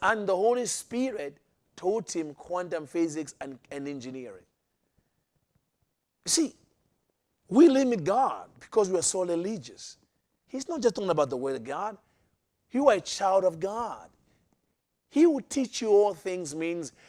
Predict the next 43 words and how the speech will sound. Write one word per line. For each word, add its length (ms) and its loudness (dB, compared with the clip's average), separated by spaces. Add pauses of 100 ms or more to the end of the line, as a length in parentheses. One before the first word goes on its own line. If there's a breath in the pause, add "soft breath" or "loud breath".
if 220 -6
you 180 6
are 120 8
a, 180 0 (240 soft breath)
if 260 6
you 140 4
are 40 4
into 220 -4
video, 460 2
he 160 -6
can 220 -8
show 200 -6
you 80 2
some 160 -8
stuff 160 -4
about 180 -6
video. 360 0
You 60 -6 (200 soft breath)
have 80 -14
not 120 -4
even 200 -4
been 80 -10
discovered. 400 -12 (420)
If 240 6
you 120 4
are 20 4
into 160 -6
technology, 540 -4
God 340 -6
knows 140 -4
technology. 500 -12 (540)
He 100 -4
wants 220 -2
his 160 -6
children 420 -2
to 80 -10
be 100 -2
the 140 -2
head 240 8
and 80 2
not 180 -8
the 60 -8
tail. 420 -4